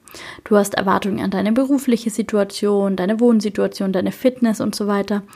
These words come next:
Und all diese Erwartungen, all diese Ziele, die du dir setzt,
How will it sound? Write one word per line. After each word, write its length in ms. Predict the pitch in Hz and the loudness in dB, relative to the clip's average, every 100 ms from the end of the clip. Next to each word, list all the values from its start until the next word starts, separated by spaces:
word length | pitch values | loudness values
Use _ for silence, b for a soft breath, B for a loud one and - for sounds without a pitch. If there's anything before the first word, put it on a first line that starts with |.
| B B B B | B B B B
Und 220 | 214 226 | 0 0
all 240 | - 262 294 | 2 2 4
diese 240 | 285 269 | 2 2
Erwartungen, 540 | - 220 214 202 190 - | 0 2 0 0 -4 0
all 160 | 285 | 0
diese 320 | 285 269 262 | 2 0 -2
Ziele, 480 | 262 - 285 254 202 | -6 -2 2 4 2
die 140 | 190 185 | 0 -4
du 120 | 196 | -2
dir 200 | 196 190 | 0 0
setzt, 600 | - 170 - - - | 0 -2 -2 -14 -16